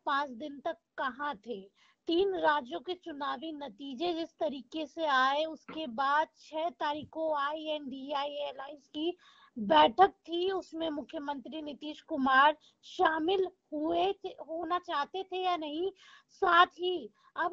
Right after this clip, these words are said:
जब तारीख बदल दी गई है, तो वो जाएंगे या नहीं, ये भी जानेंगे। साथ ही जातीय जनगणना को जिस तरीके से, अ, पूरे देश में कराने की मांग की गई थी,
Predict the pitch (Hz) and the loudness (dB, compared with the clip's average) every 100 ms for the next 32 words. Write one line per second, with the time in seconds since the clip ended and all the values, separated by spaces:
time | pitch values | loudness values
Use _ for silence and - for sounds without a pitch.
0 | 302 392 - 349 311 370 370 254 294 277 | 0 -2 0 0 0 -2 -6 -8 -6 -2
1 | 370 381 381 320 330 311 302 359 - 359 | 0 0 -2 -4 -8 -8 -6 -6 -6 -10
2 | 302 339 370 359 349 _ _ _ _ - | -6 -2 -2 -4 -10 _ _ _ _ -14
3 | 247 320 311 370 403 415 403 381 349 359 | -2 0 2 0 2 2 2 0 -2 -6
4 | 294 320 311 359 330 320 320 349 381 359 | -6 -6 -4 -4 -2 -4 -6 -8 -8 -6
5 | 349 294 302 330 370 381 - _ 226 240 | -2 0 0 -4 -4 -6 -18 _ -2 6
6 | 311 320 359 381 349 330 330 330 359 381 | 6 8 6 4 4 0 0 2 2 2
7 | 349 302 359 - 311 302 - 370 370 370 | -2 -4 -6 -6 -8 -10 -6 -6 -4 -6
8 | 359 _ _ _ 302 320 330 339 285 226 | -6 _ _ _ -10 -8 -4 -2 -2 -2
9 | 349 359 370 370 320 294 320 320 320 294 | -4 -2 -6 -2 0 0 -2 -8 -4 -2
10 | 311 - 330 311 277 220 330 | -2 -4 -8 -8 -10 -4 -4